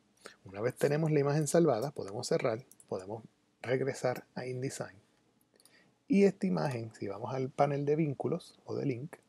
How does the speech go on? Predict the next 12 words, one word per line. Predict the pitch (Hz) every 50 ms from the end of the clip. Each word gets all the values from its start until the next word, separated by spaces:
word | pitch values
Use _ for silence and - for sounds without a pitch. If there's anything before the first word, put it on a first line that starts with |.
| _ _ _ - - _ _ _ _ _ _ _ _ _ _ _ _ _ _ -
podemos | - 117 104 101 110 117
decirle | 123 113 - - 131 127 123 120 117 - - _ _ -
relink, | 107 117 160 175 185 143 123 139 160 - - _ _ _ _ _ _ _ _ _ _ _ _ _ _ _ _ _ _ _ _ _ _ _ _ _ _ _
buscamos | - 117 107 - - 104 104 117 120 123
en | 139 147
el | 147 143
desktop | - 165 - - - - 151 - _ _ -
la | 233 127 127 113 104 98
imagen | 95 92 95 98 - - 135 135 143 139
que | - - -
necesito | 110 104 - 107 - - 107 98 - -
cambiar, | - 156 170 160 135 113 110